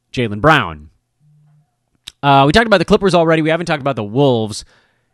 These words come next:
Cat had a slower ball game, but who cares? Uh, he's still number three on a per-game basis, although there's a massive drop-off. It's Steph at one, Jokic at two, and then a big jump down to Cat,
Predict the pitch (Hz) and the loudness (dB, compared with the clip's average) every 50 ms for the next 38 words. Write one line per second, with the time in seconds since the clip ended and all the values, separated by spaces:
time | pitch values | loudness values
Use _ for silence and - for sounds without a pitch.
0 | _ _ - 185 185 185 185 208 - _ - 156 160 160 - - - 170 175 175 | _ _ -6 -2 0 0 -2 -2 -6 _ -8 -6 -6 -4 -6 -4 -2 0 0 0
1 | 170 139 139 147 156 160 165 151 156 151 151 147 147 147 135 127 127 123 143 131 | 0 2 2 4 4 4 2 2 0 0 0 0 -2 -4 -2 -2 0 0 0 -2
2 | - - 98 92 92 101 95 - - - - - 101 98 98 98 101 107 113 - | -2 -6 -6 -6 -6 -8 -10 -12 -16 -18 -10 -8 -6 -6 -6 -6 -6 -8 -10 -10
3 | - - 117 98 92 85 71 82 101 98 85 90 - - - 95 98 95 98 101 | -8 -8 -8 -6 -6 -8 -10 -10 -10 -10 -10 -12 -14 -16 -12 -10 -10 -8 -8 -10
4 | 107 104 - - 107 104 101 - - 123 120 113 117 110 104 110 117 - 117 147 | -10 -12 -10 -8 -8 -8 -6 -4 -6 -6 -4 -4 -6 -4 -4 -6 -6 -4 -2 0
5 | 175 220 254 240 233 156 131 131 135 156 175 180 151 - 139 113 95 120 123 120 | 2 2 2 2 2 -2 -2 -4 -4 -4 -4 -4 -6 -8 -10 -8 -6 -2 -2 -2
6 | 113 - 95 82 87 - 101 - - - - 170 165 170 160 147 - 127 123 127 | -2 -4 -6 -8 -8 -10 -10 -12 -12 -6 -2 0 0 0 -2 -4 -6 -4 -4 -2
7 | 127 123 120 117 113 - _ _ _ _ _ _ _ _ _ - 110 139 165 - | -2 -2 -2 -6 -8 -12 _ _ _ _ _ _ _ _ _ -6 -2 0 0 0
8 | - 151 - - 123 - - - - 170 151 135 127 123 110 117 127 131 120 107 | -2 -4 -6 -6 -12 -10 -10 -4 -2 0 0 0 0 -2 -4 -4 -4 -4 -4 -4
9 | 95 95 - _ - - 349 349 330 294 247 202 160 123 117 101 - - 143 185 | -6 -10 -14 _ -4 -4 -2 2 4 4 4 4 2 -2 -8 -16 -12 -6 -2 -2
10 | 170 127 101 110 - - - _ _ _ _ _ _ _ - - 143 151 156 151 | -2 -2 -4 -6 -10 -14 -18 _ _ _ _ _ _ _ -8 -4 -4 -2 -2 -4
11 | 143 - 131 113 - - - - 156 165 160 - | -4 -6 -8 -10 -8 -6 -2 0 0 0 0 -4